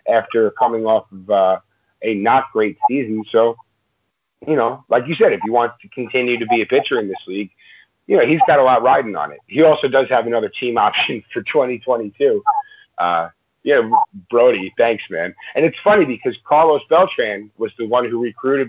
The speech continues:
Betances to come to Queens, and he never, I mean, never even got to play for him. But, uh, just to play out, just to go off what you were saying as far as,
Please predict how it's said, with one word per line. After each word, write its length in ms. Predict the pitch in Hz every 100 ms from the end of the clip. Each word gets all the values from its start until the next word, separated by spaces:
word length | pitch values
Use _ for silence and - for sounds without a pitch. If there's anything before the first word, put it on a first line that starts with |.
| 831
Betances 400 | 139 160 - 117 -
to 60 | 101
come 200 | 117 110
to 80 | 117
Queens, 340 | 104 165 135 104
and 200 | 117 104
he 100 | 107
never, 260 | 120 113 107
I 120 | 113
mean, 160 | 113 123
never 240 | 170 175
even 140 | 156 147
got 180 | 170
to 80 | -
play 240 | - 120 117
for 160 | 92 82
him. 80 | - _ _ - - _ 92
But, 140 | 113 113
uh, 280 | 110 107 101 _ _ -
just 240 | - 175
to 80 | -
play 200 | 208 202
out, 160 | 175 156
just 180 | 165 -
to 60 |
go 120 | 170
off 240 | 175 160 -
what 160 | 127
you 80 | 143
were 140 | 165 156
saying 300 | 123 107 104
as 80 | 95 -
far 300 | 117 107
as, 60 | 101